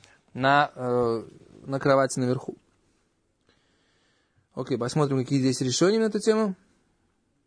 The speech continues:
Рит-, Рамбан, Ритво и Ран написали так, что как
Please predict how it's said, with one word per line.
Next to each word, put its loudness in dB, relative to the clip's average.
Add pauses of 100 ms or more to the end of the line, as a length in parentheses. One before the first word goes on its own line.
(2750)
Рит-, -4
Рамбан, 4
Ритво 2
и 2
Ран 0 (1300)
написали -2
так, -6 (3250)
что -12
как 0